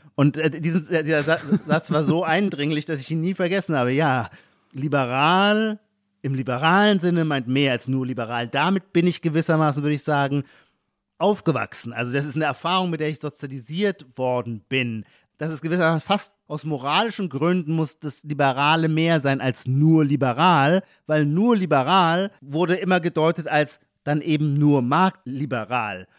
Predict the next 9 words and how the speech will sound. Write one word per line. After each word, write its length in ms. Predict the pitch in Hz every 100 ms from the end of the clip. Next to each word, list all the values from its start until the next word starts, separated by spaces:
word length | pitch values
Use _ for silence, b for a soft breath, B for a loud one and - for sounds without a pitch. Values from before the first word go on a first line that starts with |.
| b -
Und 100 | 143
in 80 | 139
dem 200 | 175 160
Sinne 220 | 175 151
war 140 | 151
dann 160 | 151 170
das 140 | 151 - _ _
nur 420 | 147 156 190 202 185
Liberale 920 | 175 160 139 156 190 202 165 151